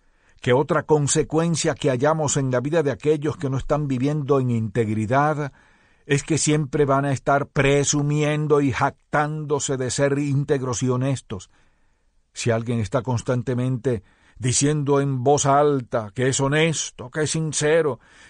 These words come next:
que es un hombre o una mujer íntegra, es porque carece de este atributo. Si en verdad somos honestos, no tenemos que perder tiempo tratando de convencer a los demás de que tenemos esta característica.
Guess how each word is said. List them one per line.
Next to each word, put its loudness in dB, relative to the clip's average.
que 2
es 0
un 0
hombre 4
o 8
una 2
mujer 2
íntegra, -2
es -8
porque -8
carece -2
de -4
este -6
atributo. -10
Si 0
en 2
verdad 2
somos 0
honestos, -2
no 0
tenemos 2
que 0
perder 2
tiempo 0
tratando 0
de -2
convencer 2
a 2
los 2
demás 2
de -2
que -4
tenemos 0
esta -2
característica. -6